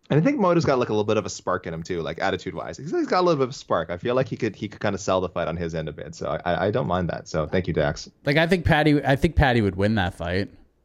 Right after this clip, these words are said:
Speaker 1: I
Speaker 2: I would,
Speaker 1: think
Speaker 2: I would
Speaker 1: so,
Speaker 2: pick Paddy,
Speaker 1: too.
Speaker 2: but I mean, Mota's got, Mota's got good power. He's got a puncher's chance for sure, more than a
Speaker 1: Mm-hmm.
Speaker 2: puncher's chance. But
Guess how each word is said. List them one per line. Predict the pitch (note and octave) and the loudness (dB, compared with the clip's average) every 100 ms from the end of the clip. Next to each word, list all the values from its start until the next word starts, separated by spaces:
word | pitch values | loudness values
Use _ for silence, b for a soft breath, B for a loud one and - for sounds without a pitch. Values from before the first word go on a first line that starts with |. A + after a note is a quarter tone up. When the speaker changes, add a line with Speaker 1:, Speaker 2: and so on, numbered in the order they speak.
| _ _ _ - - | _ _ _ -4 2
Speaker 1:
I | D4 | 4
Speaker 2:
I | C#4+ | 4
would, | B3 | 4
Speaker 1:
think | D4 | 4
Speaker 2:
I | C#4+ | 4
would | D#3+ | 6
Speaker 1:
so, | A#3+ | 4
Speaker 2:
pick | A3+ | 4
Paddy, | - D#3+ E3+ F3 | 4 4 4 2
Speaker 1:
too. | D3 | 4
Speaker 2:
but | C3 C3 - | 4 2 0
I | |
mean, | C#3+ D3+ | 2 4
Mota's | C#3+ D3 D#3+ D#3 C3 | 4 4 2 -2 2
got, | C3+ C3+ C3 b b b b b - _ _ _ | 4 4 0 b b b b b -20 _ _ _
Mota's | C#3 E3+ F3 C#3 | 2 2 2 2
got | D3 C#3 - _ _ _ _ - | 2 2 -6 _ _ _ _ 0
good | D3 A#2 | 2 2
power. | A2+ A#2 C3 C3 | 0 4 6 4
He's | B2 A#2 | 2 2
got | C#3+ | 2
a | C3+ | 2
puncher's | - B2+ - A2+ | 0 -2 -4 -10
chance | - A#2 B2 | -2 0 0
for | - F#2+ | -2 -6
sure, | - A2 A2+ G2+ | 2 4 4 6
more | C3 G3 | 4 6
than | C#3+ | 6
a | |
Speaker 1:
Mm-hmm. | A2 | 6
Speaker 2:
puncher's | G#2+ G2+ A2 | 6 4 0
chance. | - F#2 F2 - | -4 -8 -8 -10
But | - F#2+ F#2+ | 0 0 0